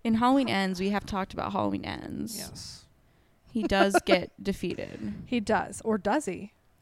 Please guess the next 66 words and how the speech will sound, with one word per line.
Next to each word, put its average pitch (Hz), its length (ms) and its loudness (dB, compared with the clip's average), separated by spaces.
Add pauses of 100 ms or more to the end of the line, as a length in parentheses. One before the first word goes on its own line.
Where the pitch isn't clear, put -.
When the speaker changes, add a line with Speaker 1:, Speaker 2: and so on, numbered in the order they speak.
Speaker 1:
Or 190 140 0
does - 280 -10
he? - 260 -10
Speaker 2:
Or 226 120 -6
does 226 260 -6
he? 180 160 -20
That's 202 220 -14
the, 226 160 -10 (320)
and 262 120 -4
that's 277 300 -4
always 233 280 -6
the 208 60 -12
question, - 540 -12
too. 196 380 -10 (340)
Speaker 1:
But 208 80 -2
it's 190 80 -2
also, 214 200 2
like, 196 200 2
who 226 240 6
is 202 200 2
Michael 180 280 -2
Myers? 175 320 -4
Is - 60 -8
it - 100 -12
the - 60 -12
same 170 280 -4
guy? 247 340 2
Is 202 180 0
it, - 200 -6 (180)
is 233 80 0
Speaker 2:
Right, 254 120 6
Speaker 1:
it 202 80 4
Speaker 2:
is 185 140 4
Speaker 1:
a 170 40 0
Speaker 2:
it 214 100 -6
so-, 269 200 -2
is 233 160 -6
it 214 80 -6
a - 20 -18
copycat? 285 640 0
Speaker 1:
is 208 120 2
Speaker 2:
Is 208 60 -4
it - 20 4
Speaker 1:
it 202 60 2
Speaker 2:
someone 220 180 -2
that 185 100 2
keeps 185 200 0
coming 196 220 0
Speaker 1:
a, - 40 -4
Speaker 2:
back? 247 500 -2
Speaker 1:
or, 214 100 4
like, 202 180 4
with 202 160 2
Corey 220 500 4
in 185 100 -2
the 180 80 -2
Halloween 180 360 0
Ends, 196 420 -4
is 180 160 -2
it 185 160 -2
just - 500 -2 (480)
evil? 196 380 -4
Like, - 200 -8
is 196 120 -18
he 190 120 -14
just 185 220 -16